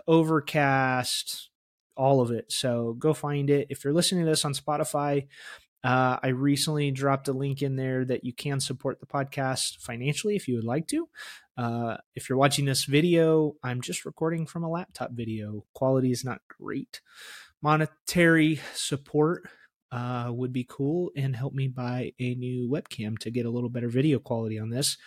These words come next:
as I do intend to start dropping the video pods on YouTube. So thank you all again. I appreciate it. Happy Father's Day to all the fathers out there. You guys rock.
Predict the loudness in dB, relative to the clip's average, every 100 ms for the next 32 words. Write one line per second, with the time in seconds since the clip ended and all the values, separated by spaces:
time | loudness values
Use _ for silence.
0 | -20 -20 _ 6 6 8 6 6 2 0
1 | 0 0 -2 -2 -2 -4 -6 -4 -2 -2
2 | -4 -6 -6 -8 -12 -12 -10 -6 -6 -6
3 | -14 _ -10 -8 -10 _ _ -18 -16 -18
4 | -20 -2 6 6 8 10 10 10 6 4
5 | 4 2 0 0 4 4 2 0 2 2
6 | 4 4 2 0 -4 _ -14 -2 2 2
7 | 4 6 6 4 2 0 2 0 0 0
8 | 2 2 0 -2 -2 0 2 0 0 -2
9 | 0 0 2 2 0 -2 -4 -2 0 -2
10 | -6